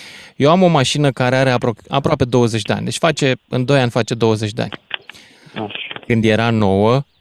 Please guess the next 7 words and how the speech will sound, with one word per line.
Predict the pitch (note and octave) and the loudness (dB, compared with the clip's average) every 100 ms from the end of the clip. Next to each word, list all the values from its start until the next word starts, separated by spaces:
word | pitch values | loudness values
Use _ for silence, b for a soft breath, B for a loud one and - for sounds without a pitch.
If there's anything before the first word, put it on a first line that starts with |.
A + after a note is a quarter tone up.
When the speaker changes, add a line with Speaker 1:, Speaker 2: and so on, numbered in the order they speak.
| _ | _
Speaker 1:
chiar | - E3+ F#3 F3+ | -4 0 2 4
o | |
iubeam. | E3 D3 C3 G2+ E2 - - _ _ b b b b b b b - - | 4 2 0 -2 -6 -18 -20 _ _ b b b b b b b -10 -2
Uh, | G#2 F#2 F2 E2+ - - | 0 2 0 -4 -10 -10
acum | A2+ A2 C3+ | -6 -4 -2
o | A#2 | 0
respect. | G#2+ - - A#2 - - | -2 -4 -8 -10 -12 -20